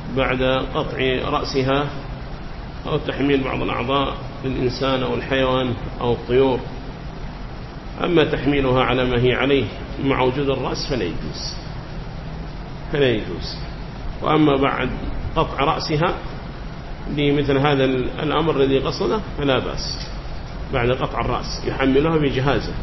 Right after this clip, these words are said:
أما يحملها على ما هي عليه في جهازه فلا، يقطع رأسها،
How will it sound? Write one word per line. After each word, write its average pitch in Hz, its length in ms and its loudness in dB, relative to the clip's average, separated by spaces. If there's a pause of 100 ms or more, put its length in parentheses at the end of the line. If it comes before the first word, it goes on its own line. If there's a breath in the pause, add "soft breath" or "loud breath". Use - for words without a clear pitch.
أما 147 240 4
يحملها 147 520 4
على 147 220 6
ما 175 120 4
هي 147 160 6
عليه 135 300 4 (720)
في 147 140 2
جهازه 170 380 4
فلا، 127 280 2 (460)
يقطع - 380 -2
رأسها، 131 460 0